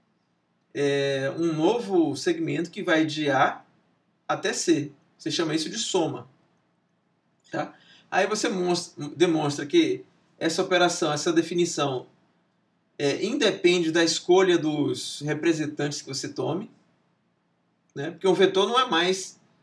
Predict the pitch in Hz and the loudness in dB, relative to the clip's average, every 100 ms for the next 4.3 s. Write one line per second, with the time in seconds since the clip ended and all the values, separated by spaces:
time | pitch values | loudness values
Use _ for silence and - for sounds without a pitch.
0 | _ _ - 156 190 156 156 175 170 170 | _ _ -8 0 2 2 2 0 0 0
1 | 143 131 120 - 147 170 220 - _ - | 0 0 -2 -2 -2 -2 -4 -10 _ -10
2 | 151 208 214 160 151 120 113 _ _ _ | -8 -2 0 0 0 -2 -8 _ _ _
3 | - 175 190 - 240 285 220 190 - 165 | -8 -6 -6 -8 -6 -4 -4 -4 0 0
4 | - 180 202 | 0 -4 -12